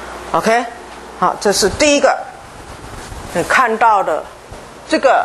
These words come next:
啊，transmission line 的 equation 的部分。那第二个部分呢，我们要把这个结果跟什么连接呢？我说，我希望把这个结果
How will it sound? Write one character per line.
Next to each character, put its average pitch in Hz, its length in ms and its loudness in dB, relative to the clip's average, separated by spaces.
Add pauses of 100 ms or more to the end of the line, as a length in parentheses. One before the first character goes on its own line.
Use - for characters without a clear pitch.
(720)
啊， 175 340 4
transmission 240 800 4
line 220 240 4
的 175 120 2
equation 175 640 -2
的 151 80 0
部 156 300 0
分。 175 260 0 (1040)
那 311 120 4
第 415 160 4 (100)
二 349 60 2
个 339 80 6
部 330 260 2
分 302 260 4
呢， 226 320 0 (200)
我 190 100 -2
们 196 180 0
要 370 160 6
把 202 200 2
这 277 120 -4
个 220 120 2
结 196 280 0
果 202 300 0 (400)
跟 320 180 6
什 254 160 2
么 185 140 2
连 185 340 0
接 233 260 6
呢？ 202 220 0 (1600)
我 196 100 4
说， 285 360 6 (1040)
我 233 100 2
希 359 320 6
望 392 340 6
把 202 260 2
这 277 120 -6
个 277 100 2
结 220 340 4
果 190 280 0